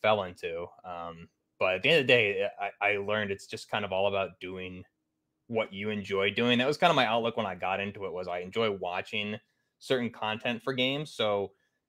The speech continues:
if I enjoy watching that and I also enjoy playing games, I might as well just produce some sort of content that I would like to watch. So I'll do my videos and I'll watch them all every night after the fact. And, like, if it doesn't enter-,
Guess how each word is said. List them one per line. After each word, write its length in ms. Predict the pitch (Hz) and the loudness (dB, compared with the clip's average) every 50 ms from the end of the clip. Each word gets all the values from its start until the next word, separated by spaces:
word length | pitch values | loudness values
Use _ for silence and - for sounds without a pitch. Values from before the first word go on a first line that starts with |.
| _ _ - | _ _ -6
if 80 | _ | _
I 140 | 104 104 107 | 0 0 0
enjoy 320 | 104 101 104 110 107 104 | 0 -2 0 0 0 0
watching 480 | 101 95 92 92 101 104 - - 95 92 | 0 0 2 2 2 0 -2 -6 -10 -8
that 300 | 90 90 90 90 90 - - _ _ _ _ _ _ | -8 -8 -6 -6 -8 -10 -14 _ _ _ _ _ _
and 80 | 110 98 | -8 -4
I 80 | 95 | -2
also 240 | 95 98 104 - 107 | 0 0 0 -2 -6
enjoy 200 | 98 101 107 98 | -6 -4 -4 -6
playing 340 | 92 - - 139 147 135 123 | -2 0 2 4 4 4 4
games, 460 | 113 110 110 107 104 101 95 - - _ - - | 2 2 2 0 -2 -6 -10 -14 -18 _ -12 -8
I 40 | 95 | -6
might 180 | 95 95 92 95 | -4 -4 -4 -6
as 100 | 95 - | -6 -4
well 120 | 104 98 95 | -4 -4 -4
just 260 | - 98 90 - - _ _ _ | -6 -8 -10 -10 -14 _ _ _
produce 640 | - 135 117 107 - 98 98 98 - - - - _ _ | -6 -6 -6 -4 -8 -8 -8 -8 -10 -12 -16 -18 _ _
some 240 | - - - 117 113 | -8 -6 -4 -4 -4
sort 180 | - 120 104 | -4 -4 -4
of 60 | 104 - | -4 -4
content 360 | - 101 104 101 104 98 92 | -4 -4 -2 -2 -4 -4 -4
that 100 | 98 - - - | -8 -10 -6 -4
I 160 | 95 92 95 | -2 -2 -2
would 160 | 98 101 92 | -2 -4 -4
like 240 | 92 92 92 92 - | -4 -4 -4 -6 -6
to 100 | _ - | _ -14
watch. 560 | 85 82 87 82 82 85 110 - - - - - | -12 -12 -10 -8 -4 -2 -2 -2 -4 -10 -8 -4
So 300 | - 95 90 85 82 - - _ _ _ _ _ _ _ _ _ _ _ | -4 -2 -2 -4 -6 -8 -12 _ _ _ _ _ _ _ _ _ _ _
I'll 100 | - 107 | -2 0
do 120 | 104 123 120 | 0 0 2
my 180 | 117 117 117 | 4 4 4
videos 480 | 113 113 117 117 113 113 110 110 110 110 | 4 4 4 6 6 6 6 4 4 2
and 80 | 113 104 | 2 2
I'll 140 | 101 107 104 | 2 4 4
watch 300 | 101 98 101 101 - - | 4 4 2 2 0 -2
them 160 | - 104 104 | -4 0 2
all 200 | 101 101 101 101 | 2 4 4 2
every 160 | 101 98 98 | 2 0 -2
night 180 | 98 98 98 98 | -2 -2 0 0
after 200 | 98 98 - 110 | -2 -2 -2 -6
the 80 | 98 95 | -8 -6
fact. 380 | - 101 98 98 98 95 - | -4 -2 0 0 0 -2 -2
And, 320 | 95 90 87 87 87 90 87 | -6 -10 -10 -12 -16 -14 -16
like, 160 | 87 - - - | -16 -18 -12 -12
if 120 | 101 98 - | -8 -6 -6
it 120 | 110 - | 0 4
doesn't 280 | 127 123 120 113 110 104 | 6 6 6 4 0 -4
enter-, 260 | 110 113 110 104 | -2 -2 -2 -2